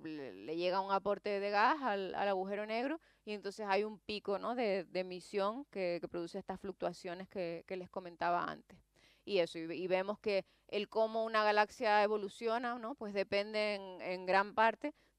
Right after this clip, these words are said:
de las propiedades de su aguje-, de su agujero negro central, ¿no? Y de cómo haya sido el, el aporte, este, la, la, la convivencia entre los dos, ¿no? Entre la galaxia y, y el agujero negro.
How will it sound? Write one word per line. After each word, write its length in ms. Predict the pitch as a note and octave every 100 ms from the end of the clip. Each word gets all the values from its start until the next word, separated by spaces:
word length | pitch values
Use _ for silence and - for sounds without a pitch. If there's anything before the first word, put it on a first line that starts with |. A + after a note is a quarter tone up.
| F#3+
de 240 | G3+ G3
las 120 | G3
propiedades 520 | - G3 G3+ F#3+ F#3+
de 120 | G#3+ G3+
su 360 | - F#3+ F3+
aguje-, 360 | F#3 F3+ F#3 F#3+
de 120 | F3+
su 120 | F#3
agujero 340 | F3+ F3 F#3+ F#3+
negro 240 | F3 F3+
central, 480 | - G3 - - -
¿no? 100 | F3+
Y 40 | G#3+
de 80 |
cómo 260 | F3 E3+ E3+
haya 200 | F3+ F#3
sido 300 | - G3 F#3+
el, 260 | G3+ F#3 - _ _
el 140 | -
aporte, 400 | F#3+ F3+ F#3 F#3
este, 460 | G3+ - F#3+ F3 E3+
la, 240 | E3 C#3
la, 140 | A#2+ G#2+
la 140 | E3
convivencia 640 | G3 G3+ G3+ G3+ G#3 A3 B3+
entre 180 | A3 G3
los 200 | F3 D#3+
dos, 200 | C#3 E3+
¿no? 100 | A3
Entre 200 | E3+ D#3+
la 100 | D#3+
galaxia 480 | D#3+ E3+ - A3
y, 180 | G3+ F#3+
y 140 | E3+ F#3
el 100 | F3+
agujero 380 | E3 F3 E3+ D#3+
negro. 260 | D3+ -